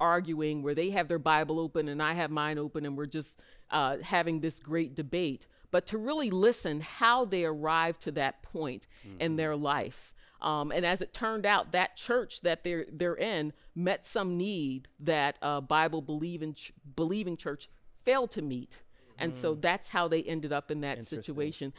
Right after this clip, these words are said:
Speaker 1: And so also just praying,
Speaker 3: Yeah.
Speaker 1: um, praying for God, uh, to open their eyes, um, that they will come to their senses and come to the truth.
Speaker 3: Right. Thank you.
Speaker 1: Mm-hmm.
Speaker 2: Yeah. How far do you go when you know you have somebody who's believing,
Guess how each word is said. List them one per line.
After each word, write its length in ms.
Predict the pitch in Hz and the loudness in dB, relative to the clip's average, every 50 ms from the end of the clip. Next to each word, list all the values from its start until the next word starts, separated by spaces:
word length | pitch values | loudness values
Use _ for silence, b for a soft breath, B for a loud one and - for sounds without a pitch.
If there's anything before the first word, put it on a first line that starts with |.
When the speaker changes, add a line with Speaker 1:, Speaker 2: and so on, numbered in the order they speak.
| B B B | B B B
Speaker 1:
And 160 | B 226 233 | B 0 0
so 300 | - - 262 240 220 226 - | 2 4 4 4 4 4 4
also 300 | - 262 339 415 - 294 226 | 2 2 2 2 0 -2 -4
just 300 | - - 214 - - - | -4 -6 -8 -8 -10 -12
praying, 600 | - - 214 190 190 165 123 110 110 113 123 - _ _ b b b b b b b 127 | -6 -2 -2 0 0 -2 -4 -4 -6 -12 -16 -18 _ _ b b b b b b b -4
Speaker 3:
Yeah. 200 | - 160 143 139 | -2 -2 -2 -2
Speaker 1:
um, 80 | 139 - | -4 -8
praying 360 | - - 240 220 226 240 233 | -8 -4 -2 -2 -2 -2 -4
for 160 | - 202 180 | -4 -6 -4
God, 540 | 160 160 160 156 160 165 160 160 160 160 170 - | -2 0 2 2 4 4 4 2 2 -2 -4 -2
uh, 280 | 120 147 147 139 139 135 - - | -2 0 0 0 -2 -4 -4 -4
to 200 | - 180 156 - | -2 -2 -2 0
open 380 | - 175 175 165 - 175 165 156 | 2 0 0 0 0 -4 -4 -2
their 180 | 147 147 143 - | -4 -4 -2 -2
eyes, 600 | 135 143 135 131 131 - - 139 - - - - b b b b b b b | -2 -2 -2 -4 -6 -8 -12 -14 -16 -18 -18 -20 b b b b b b b
um, 400 | - 139 143 135 135 135 139 135 139 | -2 -2 -2 -2 -4 -6 -8 -8 -2
that 300 | 135 151 143 156 156 143 | 0 0 0 0 0 0
they 160 | 160 165 165 | 0 0 0
will 260 | 160 151 156 147 147 | 0 -2 -4 -4 -4
come 400 | 139 - - 175 156 147 147 151 147 | -6 -8 -8 -6 -4 -4 -4 -6 -6
to 140 | - - 156 | -6 -6 -4
their 160 | 151 143 139 | -4 -4 -4
senses 460 | - - 151 143 143 - 151 139 127 | -6 -6 -6 -6 -6 -6 -8 -8 -8
and 120 | 135 135 | -8 -8
come 220 | 131 - 135 131 135 | -8 -8 -8 -8 -8
to 120 | - - 131 | -8 -10 -12
the 80 | 131 | -12
truth. 460 | - - - 139 131 139 - _ _ _ _ - | -12 -12 -12 -12 -12 -12 -16 _ _ _ _ -20
Speaker 3:
Right. 240 | - 110 104 101 - - _ _ - _ - - - - | -18 -18 -18 -18 -20 -20 _ _ -20 _ -20 -20 -16 -14
Thank 260 | 127 120 120 - - | -14 -14 -14 -14 -16
you. 120 | 107 107 | -16 -16
Speaker 1:
Mm-hmm. 240 | - - 185 180 262 330 - _ - 127 | -14 -12 -12 -10 -10 -12 -12 _ -20 -20
Speaker 2:
Yeah. 60 | 117 - b b b b b b b b | -20 -20 b b b b b b b b
How 100 | - - - - | -14 -10 -4 2
far 220 | 196 170 156 139 | 4 6 6 6
do 100 | 113 127 | 4 2
you 180 | 127 131 123 113 | 0 2 0 0
go 300 | 98 117 117 117 113 110 | 0 2 2 4 2 2
when 300 | 107 107 107 104 104 104 | 0 -2 -4 -4 -4 -4
you 80 | 104 | -4
know 220 | 104 110 113 113 117 | -4 -2 0 0 0
you 120 | 107 104 101 | -2 -2 -2
have 180 | 113 110 104 | -2 -2 -2
somebody 440 | - - 131 110 104 110 104 107 107 98 | -4 -6 -8 -4 -2 -2 -2 -2 -2 -4
who's 200 | 113 110 95 87 | -6 -6 -8 -8
believing, 640 | 87 101 104 107 110 113 110 95 104 101 101 101 | -8 -8 -6 -4 -4 -4 -4 -6 -6 -8 -8 -8